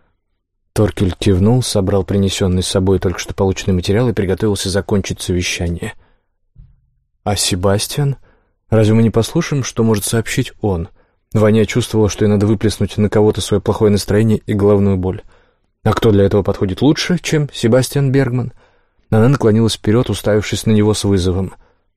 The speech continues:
"Чем поспособствовал ты, кроме того, что не спускал штанов, как я надеюсь?" Прежде чем Торкель успел прокомментировать выпад Ваньи, у него зазвонил телефон. Он предпочел ответить на звонок, сознавая, что Себастьян в силах постоять за себя, когда его атакуют.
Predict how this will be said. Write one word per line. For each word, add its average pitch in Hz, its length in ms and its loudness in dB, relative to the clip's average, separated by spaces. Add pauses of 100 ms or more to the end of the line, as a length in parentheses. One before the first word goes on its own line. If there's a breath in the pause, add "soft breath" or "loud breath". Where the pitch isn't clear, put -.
(440)
"Чем 143 280 0
поспособствовал - 840 -4 (140)
ты, 101 300 -4 (600)
кроме 107 260 2
того, 107 220 2
что - 160 -4
не 104 80 2
спускал 104 460 -2
штанов, 98 500 -2
как - 240 -4
я 98 100 2
надеюсь?" 95 640 -2 (1040)
Прежде 90 320 0
чем 95 260 0
Торкель 95 400 -2
успел 95 280 -2
прокомментировать 95 720 0
выпад 98 260 -2
Ваньи, 101 420 2
у 120 80 -4
него 95 220 2
зазвонил 95 340 0
телефон. 92 480 -4 (320 soft breath)
Он 98 160 -2
предпочел 98 540 -2
ответить 95 420 -2
на 104 60 0
звонок, 101 340 0
сознавая, 101 300 0
что 95 160 -4
Себастьян 101 420 0
в - 60 -6
силах 101 240 0
постоять 95 340 0
за 95 60 0
себя, 92 260 -2
когда 92 220 -2
его 90 140 2
атакуют. - 560 -8